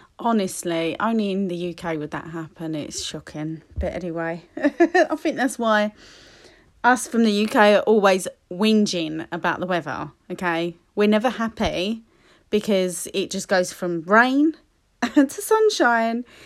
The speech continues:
in the same day. Honestly, I wouldn't be shocked if it went from, I don't know,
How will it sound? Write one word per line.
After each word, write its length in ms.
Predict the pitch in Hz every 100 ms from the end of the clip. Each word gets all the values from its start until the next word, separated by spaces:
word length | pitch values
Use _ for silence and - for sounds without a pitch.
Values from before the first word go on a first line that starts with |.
| - _ -
in 140 | 240
the 80 | 226
same 240 | 226 202
day. 420 | 202 175 143 - 175 _ _ _
Honestly, 360 | 226 214 - 180
I 120 | 143
wouldn't 200 | 220 226
be 60 | 233
shocked 480 | - 226 185 - -
if 180 | 202 -
it 140 | 190
went 240 | 196 180 175
from, 320 | 196 185 180 - - - _ -
I 80 | 214
don't 80 |
know, 400 | 196 175 139 143